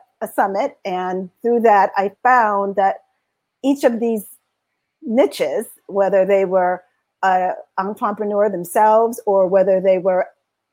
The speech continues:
creatives, you know, they had books to sell or products to offer, or they were, um,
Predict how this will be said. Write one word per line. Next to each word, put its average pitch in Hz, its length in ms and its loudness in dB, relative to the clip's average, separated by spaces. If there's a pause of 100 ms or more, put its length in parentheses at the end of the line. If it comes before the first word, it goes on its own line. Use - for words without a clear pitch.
(160)
creatives, 214 600 0 (420)
you 196 100 -8
know, 190 120 0
they 196 100 0
had 175 180 -2
books 196 280 -4
to 208 100 -4
sell 202 640 2
or 175 180 -2
products 202 600 -2
to - 120 -8
offer, 208 580 0 (360)
or 202 240 6
they 196 220 2
were, 185 540 0
um, 180 460 -8